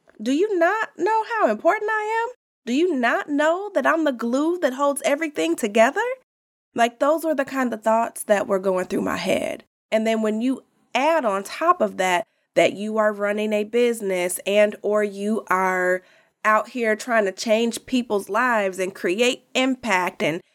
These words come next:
people are looking for you and checking for you, that adds another layer on top of it. So when I say this was not easy, it was not easy, but it's gotten easier over time for me.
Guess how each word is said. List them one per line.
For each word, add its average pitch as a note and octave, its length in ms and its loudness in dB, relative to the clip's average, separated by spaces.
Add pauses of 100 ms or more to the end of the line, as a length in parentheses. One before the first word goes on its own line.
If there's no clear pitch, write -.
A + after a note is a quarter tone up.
(160)
people C4+ 360 0
are F#3+ 80 0
looking A#3+ 360 0
for G#3+ 200 0
you F#3+ 220 0
and E3+ 140 -6
checking D4+ 360 2
for F#3 240 0
you, E3+ 300 -4 (520)
that C4 240 -2
adds B3+ 280 0
another B3+ 420 2
layer F#3+ 580 -4 (120)
on F#3+ 180 0
top - 460 0
of - 120 -10
it. - 160 -12 (680)
So G#3+ 160 -2
when G#3+ 160 2
I B3 100 2
say C4+ 180 0
this A#3 240 -2
was A#3+ 200 -2
not G#3+ 260 2
easy, A3 580 -2 (520)
it A3+ 160 0
was B3 260 0
not F#3+ 240 -4
easy, - 540 -8 (120)
but G#3 140 6
it's F#3+ 200 -4
gotten G#3+ 600 0
easier F3 680 -4 (180)
over G3 240 4
time F3+ 420 0
for - 220 -12
me. - 240 -14